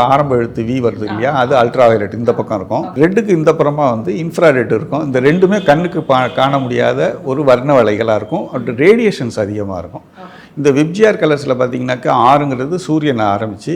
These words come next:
இந்த விங்கிறது வயலட்டுங்கிறது சனியினுடைய நம்பர் ஒன்று கொண்டு எதிரிங்கிறது அதுல குறிப்பிடப்படுறது. So, இந்த மாதிரி இருக்கும்போது அவங்க எட்டாம் நம்பர் தேதிகள்ல, இப்போ ஒண்ணாம் நம்பர்ல பிறக்கிறவங்க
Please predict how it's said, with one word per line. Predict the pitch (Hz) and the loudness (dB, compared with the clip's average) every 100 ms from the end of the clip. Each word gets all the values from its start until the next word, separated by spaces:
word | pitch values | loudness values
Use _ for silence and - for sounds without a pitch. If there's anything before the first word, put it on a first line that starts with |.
| 160 | -8
இந்த | 131 120 135 | -4 -4 -2
விங்கிறது | 175 175 123 143 117 | -6 -6 -6 -2 2
வயலட்டுங்கிறது | 120 131 127 107 107 156 175 | 2 0 -4 -6 -4 -4 2
சனியினுடைய | 139 165 180 143 117 | 2 2 0 0 0
நம்பர் | 113 117 160 135 | 0 -2 0 0
ஒன்று | 165 185 | -2 -2
கொண்டு | 147 151 135 127 | 0 0 0 2
எதிரிங்கிறது | 156 147 120 117 165 | 0 -2 -4 -4 -2
அதுல | 135 101 | -2 -4
குறிப்பிடப்படுறது. | 127 113 107 95 87 85 - | -8 -6 -8 -8 -10 -8 -2
So, | 156 156 | 0 0
இந்த | 185 190 | -2 2
மாதிரி | 170 196 156 | 2 4 0
இருக்கும்போது | 156 151 127 110 123 - | -2 -2 -2 0 0 -2
அவங்க | 123 120 | -2 -2
எட்டாம் | 117 190 185 | -2 -2 -2
நம்பர் | 147 123 120 107 - | -2 -2 -4 -4 -4
தேதிகள்ல, | 123 120 110 92 90 | -2 0 -2 -4 -4
இப்போ | 117 120 | -2 0
ஒண்ணாம் | 127 151 | 0 -2
நம்பர்ல | 139 117 113 117 | -2 -4 -4 -6
பிறக்கிறவங்க | 110 113 110 117 | -4 -4 -4 0